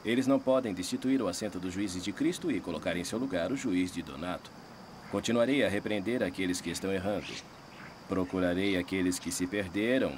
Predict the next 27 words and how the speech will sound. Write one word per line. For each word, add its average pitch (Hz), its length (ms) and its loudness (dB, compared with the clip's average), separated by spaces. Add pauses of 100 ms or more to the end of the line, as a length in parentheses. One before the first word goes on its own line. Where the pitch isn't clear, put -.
e, 73 200 -6
mesmo 131 520 4
que 110 120 0
os 95 100 2
galhos 117 320 6
da 98 120 2
floresta 98 480 2
me 78 120 -6
machuquem, 120 580 0 (200)
continuarei 147 560 6
o 120 40 4
meu 92 120 2
caminho. 71 500 -6 (840)
O 104 100 2
Senhor, 113 520 4
que 78 180 -6
nesse 80 320 -2
momento 98 400 2
permite 92 460 -2
que 85 180 0
eu 80 120 0
fique 95 280 -2
preocupado 87 460 -2
com 82 180 -6
vocês, 95 520 -2 (400)
para 95 240 6
mim, 87 280 0